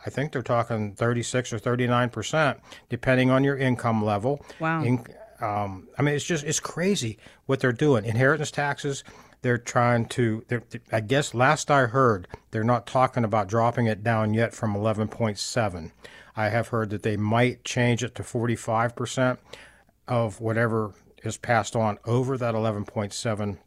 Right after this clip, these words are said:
Speaker 1: per spouse, um, from forty percent. So, you know, everything's, everything's in motion.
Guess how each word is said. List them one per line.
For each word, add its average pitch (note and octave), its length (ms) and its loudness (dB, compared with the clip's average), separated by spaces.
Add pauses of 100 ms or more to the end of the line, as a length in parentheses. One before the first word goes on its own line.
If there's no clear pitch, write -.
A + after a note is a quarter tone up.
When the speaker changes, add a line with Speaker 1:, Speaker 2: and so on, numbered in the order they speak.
(140)
Speaker 1:
per B2+ 160 0
spouse, - 520 -6 (600)
um, G2+ 460 -4 (300)
from A2+ 260 -4
forty A#2+ 340 0
percent. F2+ 460 -10 (440)
So, C#3+ 360 4 (200)
you C#3 60 -4
know, C3 220 -2 (180)
everything's, D#3+ 540 2
everything's E3 360 4
in D3 140 4
motion. A#2 560 0